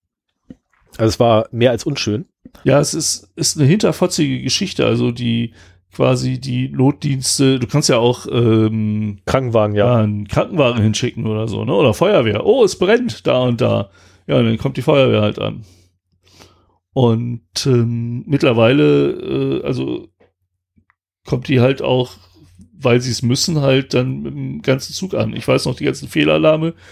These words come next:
Speaker 2: die wir in einem neuen, äh, Werksgebäude gehabt haben, wie oft da die Feuerwehr ankam. Das war, das konntest du auch nicht mehr stoppen. Wenn die erstmal los waren, dann mussten die halt auch rein und gucken, ob alles in Ordnung ist und so weiter.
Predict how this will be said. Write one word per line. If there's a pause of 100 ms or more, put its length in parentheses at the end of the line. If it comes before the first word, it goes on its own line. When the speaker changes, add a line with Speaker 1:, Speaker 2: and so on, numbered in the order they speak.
(220)
Speaker 2:
die
wir
in
einem
neuen,
äh,
Werksgebäude
gehabt
haben,
wie
oft
da
die
Feuerwehr
ankam.
Das
war, (560)
das
konntest
du
auch
nicht
mehr
stoppen.
Wenn
die
erstmal
los
waren,
dann
mussten
die
halt
auch
rein
und
gucken,
ob
alles
in
Ordnung
ist
und
so
weiter.